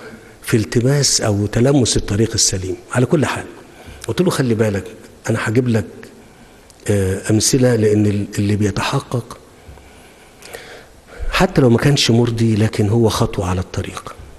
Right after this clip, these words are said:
خطوة على طريق التجربة بتاعتنا، تجربة مصر، اللي لابد إنها تنجح." تنجح ليه؟ عشان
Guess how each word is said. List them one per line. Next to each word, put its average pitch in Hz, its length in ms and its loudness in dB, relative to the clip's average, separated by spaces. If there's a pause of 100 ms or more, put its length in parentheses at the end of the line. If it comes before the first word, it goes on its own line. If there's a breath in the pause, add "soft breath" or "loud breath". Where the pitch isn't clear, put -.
(340)
خطوة - 360 2
على 113 140 4
طريق 131 220 4
التجربة 110 500 4
بتاعتنا، 101 500 0
تجربة 98 400 2 (100)
مصر، - 360 -2 (680)
اللي 113 140 4
لابد 123 300 4
إنها 107 200 4
تنجح." - 440 0 (1160)
تنجح 151 360 4
ليه؟ 120 340 6 (360)
عشان 113 600 4